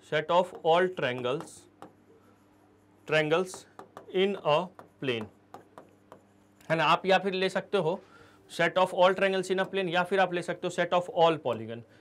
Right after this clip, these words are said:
ये भी ले सकते हो, चलेगा, set of all polygons। इसका भी राइट एंगल ट्रायंगल क्या है जानते हो? एक क्या है? सब-, सबसेट है।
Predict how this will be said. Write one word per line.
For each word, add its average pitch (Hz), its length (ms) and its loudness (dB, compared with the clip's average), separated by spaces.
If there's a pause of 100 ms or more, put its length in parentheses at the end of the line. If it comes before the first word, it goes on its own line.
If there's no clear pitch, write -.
(160)
ये 214 140 6
भी 233 120 0
ले 196 120 2
सकते 120 180 -10
हो, 143 80 -6
चलेगा, 131 400 -2
set 165 340 -4
of 175 140 2 (560)
all 170 280 4 (120)
polygons। 110 520 -10 (1000)
इसका 214 320 4
भी 208 140 4
राइट 185 280 4
एंगल 190 140 -2
ट्रायंगल 185 300 -2
क्या 185 160 0
है 185 60 0
जानते 185 300 -2
हो? 135 160 -2
एक 156 220 -6
क्या 175 120 0
है? 196 160 -2
सब-, 135 460 -6
सबसेट 139 400 -4
है। 120 100 -10